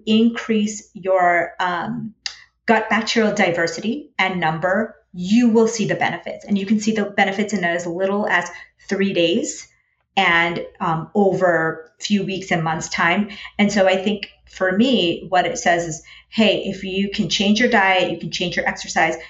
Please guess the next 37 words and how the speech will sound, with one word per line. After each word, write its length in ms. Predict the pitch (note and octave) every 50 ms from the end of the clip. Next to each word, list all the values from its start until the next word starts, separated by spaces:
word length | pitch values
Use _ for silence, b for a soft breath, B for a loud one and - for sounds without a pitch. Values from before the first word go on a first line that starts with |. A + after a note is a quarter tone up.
| B B _
you 60 | -
can 180 | - G#3+ F3+ -
concentrate 720 | - - - C#4 E4+ F4+ - - A#3+ - - F#3+ E3+ E3+ E3+
on 220 | F3 F3+ F3 D#3+ E3
really 260 | G3+ G#3+ A3 A3+ G3
improving 480 | F3+ E3+ - - G#3+ G#3 G3+ G3 F#3
your 400 | E3 E3+ E3+ D#3+ D3 - - - _
gut 180 | F#3+ F#3+ - -
health 500 | - - D4+ - - - - - - - B B B B B B B
by 240 | - F3+ E3 D#3 D3+
not 240 | E3 G3 A#3 B3 A3
taking 300 | - A#3 A3 A3+ G#3 -
antibiotics 580 | F#3 - - F3 E3+ E3 E3 D#3+ - - - F3
if 140 | D#3+ -
you 60 | E3+ E3
don't 160 | D#3+ - -
need 180 | E3+ E3 D#3
it, 120 | D#3 - -
not 380 | F#3 G3 G#3+ A3+ A3+ A3+ G3+
using, 480 | F#3 G3 F#3 F#3+ F#3+ F3 F3 F3 E3+ E3+ B B B B B B -
um, 520 | G3 F#3 F3 E3 D#3+ D#3 D#3+ - A#3+ - - - A3+ -
gut 180 | G#3 F#3 -
bacterial, 640 | - E3 E3 - - - F3+ F3 E3 E3 E3 - - _ _ _
you 100 | - F#3+
know, 160 | E3+ D#3 C#3 - - _ _ _ _
killers 460 | - - - A#3 G#3 F#3+ F3 E3+ -
if 160 | F3 E3 -
you 100 | E3+ D#3+
can 240 | - - D#3+ D3+ C#3+
do 280 | - - C4 E4+ F4 -
it," 220 | F3+ E3 - B B B B B B B B B B B B _ -
uh, 280 | F3+ F3 E3 - E3+ E3+
we 140 | G3+ A#3 A3+
do 240 | A3+ G#3 A3+ A#3 A3
know 200 | G#3 G3 F3 D#3+
that 220 | D#3+ E3 D#3 -
that 320 | - E3+ D#3 D#3 D3+ -